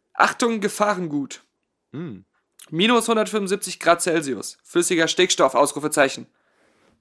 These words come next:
Speaker 1: Was war
Speaker 2: Okay.
Speaker 1: drin, Alex?
Speaker 2: Der Moment, was war, also ich denke, da ist jetzt der Stickstoff drin, oder was?
Speaker 1: Ja, der Stickstoff ist nur zum Transport des eigentlichen Inhalts.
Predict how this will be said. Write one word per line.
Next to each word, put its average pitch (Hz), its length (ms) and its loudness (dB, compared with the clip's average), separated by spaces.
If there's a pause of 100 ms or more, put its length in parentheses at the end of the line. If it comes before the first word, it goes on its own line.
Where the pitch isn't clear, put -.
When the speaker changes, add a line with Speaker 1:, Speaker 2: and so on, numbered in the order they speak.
(1600)
Speaker 1:
Was 151 220 0
war 226 80 4
Speaker 2:
Okay. 240 100 4
Speaker 1:
drin, 233 120 2
Alex? 135 500 2 (680)
Speaker 2:
Der 120 140 -2
Moment, 123 460 -2
was 120 180 -8
war, 139 120 2 (180)
also 120 220 -6
ich - 120 -6
denke, 139 220 -2
da 131 100 4
ist 123 80 0
jetzt 127 140 -6
der - 80 -2
Stickstoff 202 340 -6
drin, 113 180 -4
oder 98 220 -4
was? 92 220 -10 (520)
Speaker 1:
Ja, 151 220 6
der 147 140 0
Stickstoff 180 420 0
ist - 320 -2
nur 156 360 2
zum 156 160 -6
Transport 156 720 0
des 143 160 0
eigentlichen 135 420 -2
Inhalts. 127 500 -10